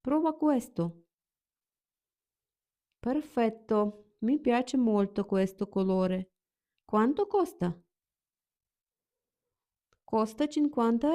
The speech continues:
euro, ma oggi c'è uno sconto del venti per cento. Benissimo,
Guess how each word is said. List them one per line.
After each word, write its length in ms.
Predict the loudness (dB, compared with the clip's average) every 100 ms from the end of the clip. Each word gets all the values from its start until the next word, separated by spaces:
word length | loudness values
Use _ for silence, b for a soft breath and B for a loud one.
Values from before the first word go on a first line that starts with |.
| 2
euro, 520 | 2 2 0 -2 -10
ma 220 | -2 0 2
oggi 380 | 2 2 -2
c'è 120 | -2 -2
uno 320 | 0 0 -2
sconto 840 | -6 -4 0 0 0 -4 -4 b b b
del 220 | 0 2
venti 380 | 2 2 0 -2
per 260 | -4 -6 -4
cento. 600 | -2 0 0 -2 -8 -8 _ _ _ _ _ _ _ _ _ _ _ _ _ _ _ _
Benissimo, 1160 | -4 0 4 4 2 0 -2 0 0 -2 -8